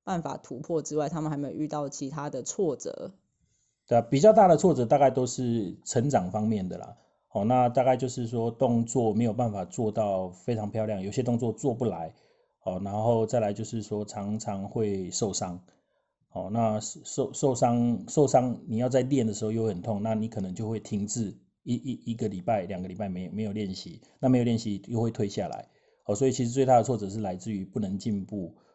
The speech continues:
Speaker 2: 然后身体上的受伤。
Speaker 1: 诶，那他们为什么这么容易受伤？
Speaker 2: 因为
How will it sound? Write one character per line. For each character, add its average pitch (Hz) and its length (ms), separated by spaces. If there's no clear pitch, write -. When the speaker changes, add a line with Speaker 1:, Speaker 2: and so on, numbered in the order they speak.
Speaker 2:
然 90 140
后 101 160
身 110 180
体 98 100
上 101 200
的 87 200
受 98 220
伤。 85 300
Speaker 1:
诶， 185 60
那 226 180
他 233 80
们 196 160
为 202 120
什 160 120
么 139 80
这 180 160
么 175 160
容 135 220
易 156 100
受 131 280
伤？ - 280
Speaker 2:
因 180 160
为 196 260